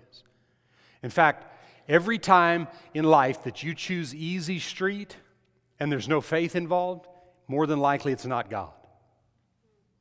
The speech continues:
And remember, every time you do the will of God, storms will come.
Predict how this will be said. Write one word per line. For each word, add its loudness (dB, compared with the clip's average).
And -4
remember, 0
every 2
time 2
you -4
do -4
the -4
will 0
of -2
God, -6
storms -2
will -6
come. -10